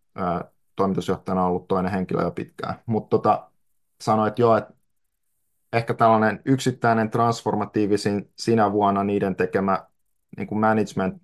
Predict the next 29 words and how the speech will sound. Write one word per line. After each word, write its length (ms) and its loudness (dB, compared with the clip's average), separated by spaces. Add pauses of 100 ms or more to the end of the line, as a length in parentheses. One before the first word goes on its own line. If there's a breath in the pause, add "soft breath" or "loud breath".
tai 180 2 (140)
tällainen 280 0
johtamisjärjestelmän 1160 0
muutos 580 -2 (380)
oli 180 4
se, 260 4
että 480 0 (680)
alettiin 720 2 (380)
edellyttämään 760 2
tällaista 600 0 (440)
tiimien 640 2 (200)
välistä 800 2 (600)
peer 160 2
reviewta, 580 0
eli 120 0
tavallaan, 520 0 (160)
ää, 240 0
sun 220 0
piti 220 0
ikään 300 0
kuin 320 -2
arvioida 440 6 (680)
ihmisiä, 360 2
jotka 400 0
ei 100 4
ollut 240 0
sun 200 -4
omassa 320 -2
tiimissä, 440 -2